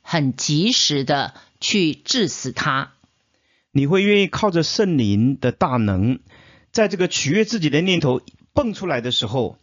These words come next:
Speaker 2: 你愿意向圣灵支取能力，愿意取悦神，弃绝，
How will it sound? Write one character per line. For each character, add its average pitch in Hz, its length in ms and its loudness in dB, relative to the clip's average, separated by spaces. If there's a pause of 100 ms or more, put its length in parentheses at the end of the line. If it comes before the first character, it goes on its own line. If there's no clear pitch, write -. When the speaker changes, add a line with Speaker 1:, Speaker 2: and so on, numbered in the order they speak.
(1300)
Speaker 2:
你 131 240 0
愿 185 280 2
意 160 140 2
向 160 420 -2 (580)
圣 202 320 0
灵 131 200 0
支 214 240 -2
取 - 440 -4 (360)
能 127 240 0
力， 185 260 -2 (680)
愿 202 280 2
意 175 120 -2
取 - 340 -2
悦 160 200 0
神， 110 440 -6 (340)
弃 226 480 0
绝， 104 460 -4